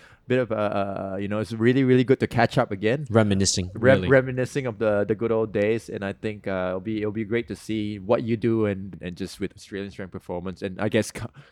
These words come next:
Speaker 1: coming to Singapore maybe more often.
Speaker 2: Absolutely, yeah. Thank you so much for having me here. It, it's also wonderful to, uh, just for me to say, to be able to see you doing what you're doing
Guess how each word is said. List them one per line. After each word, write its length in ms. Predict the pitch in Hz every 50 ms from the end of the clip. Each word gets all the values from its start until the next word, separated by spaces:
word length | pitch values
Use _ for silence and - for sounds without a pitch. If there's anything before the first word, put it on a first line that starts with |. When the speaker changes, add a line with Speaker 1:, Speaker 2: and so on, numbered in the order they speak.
| _ -
Speaker 1:
coming 260 | 143 123 131 135 117
to 140 | - 123 110
Singapore 720 | - - 120 120 113 - 120 120 123 123 123 120 117 113 - - - _ - - - _ -
maybe 260 | 113 113 110 113 117
more 220 | 113 110 110 104
often. 400 | 101 98 101 - - 135 98 85 - _ _ _ -
Speaker 2:
Absolutely, 480 | 113 - - - 98 104 110 - 101
yeah. 220 | 92 98 104 110 104
Thank 280 | - - 139 147 143
you 80 | 139 120
so 200 | - - 131 123
much 180 | 120 113 - -
for 80 | 113
having 240 | 110 101 98 95 90
me 80 | 90 87
here. 260 | - 95 92 87 - -
It, 180 | - 98 98 - -
it's 240 | 98 - - - - - - - - - - _
also 540 | - 117 135 135 - - 135 120 113 - - _ _ _ _ _ _ _ _ _ _ -
wonderful 880 | 131 117 107 123 135 147 143 135 - - 123 110 98 92 87 - - - -
to, 240 | - 113 110 - 110
uh, 180 | 95 92 90 90 - - -
just 180 | 117 127 - -
for 80 | 107
me 160 | 101 98 95
to 60 | 87 85
say, 280 | - - 151 147 98
to 160 | - - 110
be 160 | 92 98 104 107
able 160 | 104 - 95
to 80 | 101
see 240 | - - - - 123
you 480 | 113 101 92 110 107 104 101 98 92 - _ _ _ _ _ _ _ _ _ _ _ _ - - - _
doing 240 | - 147 143 127 107
what 220 | 113 - - -
you're 80 | 101 87
doing 360 | - 101 104 117 135 135